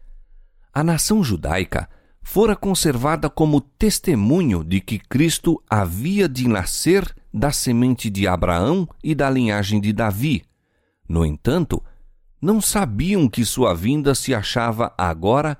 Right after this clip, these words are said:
às portas. No templo, o sacrifício matutino e vespertino apontava diariamente ao Cordeiro de Deus.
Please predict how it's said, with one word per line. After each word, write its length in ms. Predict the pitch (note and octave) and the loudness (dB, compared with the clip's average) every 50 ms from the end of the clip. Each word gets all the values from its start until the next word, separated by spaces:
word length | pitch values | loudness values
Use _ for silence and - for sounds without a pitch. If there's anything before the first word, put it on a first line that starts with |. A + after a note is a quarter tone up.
| _ _ _ _ - | _ _ _ _ -4
às 320 | G2+ G#2 G#2 G2+ - - | -2 0 0 0 -2 -2
portas. 800 | - - - C2+ B1 A1 - - - D2 C#2+ - - - - - _ _ _ - _ _ _ _ _ _ _ _ _ _ _ - | -4 -2 -2 0 0 0 -4 -4 -6 -6 -6 -6 -12 -14 -16 -20 _ _ _ -20 _ _ _ _ _ _ _ _ _ _ _ -8
No 160 | - D2+ D2+ | -6 -4 -4
templo, 540 | D2+ - - A2 C#3 D3+ C3 - G2+ E2+ - - - - - - - _ - - _ _ | -4 -2 -2 -2 -2 -2 -2 -2 -2 -2 -2 -8 -16 -20 -20 -20 -20 _ -20 -20 _ _
o 80 | - B2+ | -4 -2
sacrifício 760 | - - F#3 E3+ - F#3 F#3 E3+ - - A3 G#3+ - - G3 | 0 0 -2 -2 0 -2 -2 -2 -2 -2 -4 -2 -2 -2 -2
matutino 880 | F3+ F3 E3 D#3+ - D3+ B2+ - - - D#3 E3+ F#3+ F3+ F3 E3+ - - - | 0 0 0 0 2 0 0 0 0 -2 0 0 2 2 2 0 -2 -2 0
e 100 | A#2 A2 | 0 0
vespertino 840 | F2+ F2+ G2+ F#2 - - - G#2+ F2+ D#2+ - - D3+ F#3 G3+ G3+ F3 - - _ _ _ _ _ _ _ _ | 2 2 0 0 0 0 0 0 0 0 -2 -2 0 2 2 2 0 -2 -8 _ _ _ _ _ _ _ _
apontava 720 | - C#3 C3+ - E3+ E3 D3+ C#3 - F3+ F#3 F3 E3 F3 E3 | -4 -4 -2 0 0 0 0 0 0 0 0 0 0 -2 -4
diariamente 1080 | C#3 D3 D#3 D#3 F#3+ G3+ G#3+ G#3+ G#3+ F#3+ D3 B2 B2+ D3 D#3+ D#3+ D3 A#2+ - - G#2+ | -2 -4 0 0 2 2 2 2 2 2 2 4 4 4 4 2 0 -2 0 0 2
ao 160 | G#2 G#2 G#2 | 2 2 2
Cordeiro 560 | G2 - A2 G#2 F#2+ E2+ G2+ G#2+ A2+ G#2+ A2 G#2+ | 0 0 0 0 2 2 2 2 2 2 0 0
de 160 | G#2+ A2 G#2 | 0 -2 0
Deus. 480 | G#2 C3 C3+ B2 F#2 E2 - - - | 2 2 2 2 0 -2 -6 -12 -16